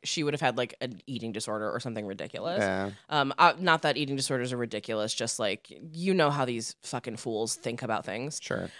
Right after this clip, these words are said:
Speaker 1: Um, and then producer Denise DeNovi said, "At the time, it was almost impossible to get female-driven films made.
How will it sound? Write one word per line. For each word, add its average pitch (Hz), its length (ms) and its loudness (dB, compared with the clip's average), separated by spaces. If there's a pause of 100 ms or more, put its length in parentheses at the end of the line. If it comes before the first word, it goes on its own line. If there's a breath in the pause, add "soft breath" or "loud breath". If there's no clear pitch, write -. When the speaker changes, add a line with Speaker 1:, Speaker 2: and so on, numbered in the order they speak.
(120 loud breath)
Speaker 1:
Um, 143 280 6
and 196 140 2
then 175 140 6
producer 247 560 2
Denise 196 380 2
DeNovi 190 460 2
said, 156 280 0
"At 170 180 4
the 247 80 -4
time, 180 400 2
it 180 140 4
was 175 140 2
almost 214 380 2
impossible 190 680 2
to 196 100 -4
get 180 200 2
female-driven 151 640 2
films 123 340 -2
made. 196 320 0